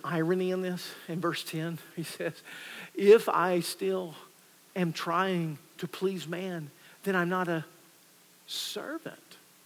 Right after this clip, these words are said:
of Christ." You know, he could have said son,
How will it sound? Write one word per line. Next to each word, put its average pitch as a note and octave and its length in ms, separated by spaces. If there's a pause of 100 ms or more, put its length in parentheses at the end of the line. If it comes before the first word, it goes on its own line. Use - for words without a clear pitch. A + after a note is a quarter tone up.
(120)
of D3+ 160
Christ." B2+ 240 (840)
You G#3+ 80
know, A#3+ 40
he A3+ 40
could D4 160
have D4+ 80
said F#3 220
son, G#3+ 460